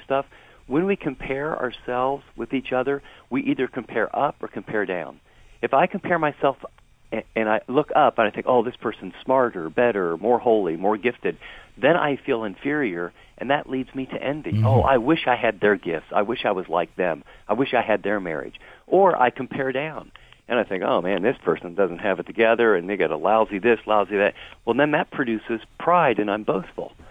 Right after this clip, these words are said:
Speaker 1: And he says love, he says love doesn't envy and love doesn't boost. We, we take you through a process in that chapter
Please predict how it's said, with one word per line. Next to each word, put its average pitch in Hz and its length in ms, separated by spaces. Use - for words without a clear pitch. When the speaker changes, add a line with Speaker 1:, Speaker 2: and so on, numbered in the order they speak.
Speaker 1:
And 131 120
he 165 120
says 156 220
love, 165 400
he - 120
says 160 140
love 151 340
doesn't 143 300
envy 131 520
and 110 160
love 143 180
doesn't 123 340
boost. 156 220
We, 135 260
we 135 160
take 175 340
you 165 80
through 147 200
a 123 40
process 135 520
in 117 100
that 135 180
chapter 107 520